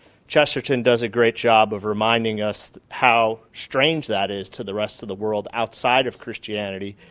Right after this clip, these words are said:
We look at the crucifix and we often think, "Oh yeah, okay, there's the crucifix, there's Jesus." But to the rest of the world to think that God died on a cross, that's absolutely ludicrous. And, but, and they may be able to appreciate that for what it is, but not accept it.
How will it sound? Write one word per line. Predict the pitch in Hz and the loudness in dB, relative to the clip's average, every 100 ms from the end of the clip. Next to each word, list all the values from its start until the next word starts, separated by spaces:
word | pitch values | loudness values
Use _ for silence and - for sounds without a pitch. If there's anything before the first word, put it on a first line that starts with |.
| - - | -20 -2
We | 120 | 0
look | 123 | 0
at | 113 | -2
the | 107 | -6
crucifix | - 131 - 107 120 107 - | -4 -4 -4 -4 -2 -2 -4
and | 104 | -6
we | 107 | -2
often | 107 104 117 101 | 0 -2 -4 -6
think, | 117 104 - _ - - - | -6 -6 -10 _ -20 -20 -6
"Oh | |
yeah, | 214 208 107 | 0 4 4
okay, | 120 143 135 | 2 0 0
there's | 131 131 - | 0 -4 -6
the | 135 | -10
crucifix, | 143 135 131 131 - | -10 -10 -10 -10 -6
there's | 123 | -8
Jesus." | - 139 135 107 | -6 -4 -2 -4
But | - 123 - _ - | 0 -2 -2 _ -6
to | 123 | 0
the | 117 | 4
rest | 143 - | 4 2
of | 120 | -2
the | |
world | 110 139 143 - | 2 4 4 2
to | 107 | -4
think | 131 127 | -2 -2
that | - 101 - _ | -4 -6 -8 _
God | 110 117 127 104 | 2 4 4 2
died | 123 123 | 2 4
on | 117 101 | 4 0
a | |
cross, | - 147 156 107 101 - _ _ _ - | -4 2 4 4 -2 -14 _ _ _ -2
that's | 131 - | -2 2
absolutely | 123 - 127 113 98 90 | 0 2 -4 -4 -6 -2
ludicrous. | 117 - - - - - - _ _ _ _ _ 131 | 0 0 0 -10 -14 -16 -16 _ _ _ _ _ 0
And, | 127 117 107 _ - | 0 0 -6 _ -6
but, | 135 127 | -2 2
and | 135 139 | 2 4
they | 147 | 4
may | 156 156 | 6 4
be | 156 135 | 4 4
able | 131 | 4
to | 120 120 | 2 0
appreciate | 113 139 123 - 113 107 | 0 -2 -4 0 -2 0
that | 120 110 98 _ | 0 0 -2 _
for | - | -4
what | 104 120 | 0 0
it | 104 | 0
is, | 113 127 107 | 0 0 0
but | 101 98 | -6 -6
not | 107 95 | -6 -6
accept | - - 127 - | -10 -4 -4 -4
it. | 85 85 | -12 -12